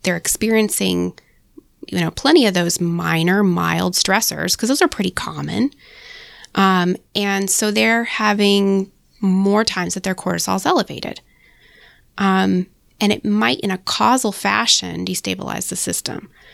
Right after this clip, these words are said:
a little bit and make it vulnerable to those later major stressors.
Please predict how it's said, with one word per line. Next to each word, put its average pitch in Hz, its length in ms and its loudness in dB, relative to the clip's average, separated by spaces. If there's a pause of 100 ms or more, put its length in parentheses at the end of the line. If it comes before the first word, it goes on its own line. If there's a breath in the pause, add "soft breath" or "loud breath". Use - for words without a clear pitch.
(280 loud breath)
a 180 80 2
little 175 180 2
bit - 240 -2
and 185 180 0
make 180 180 0
it - 80 -6
vulnerable 185 540 0
to - 180 -2
those 170 260 -4
later 170 260 -2
major 185 480 0
stressors. - 760 -8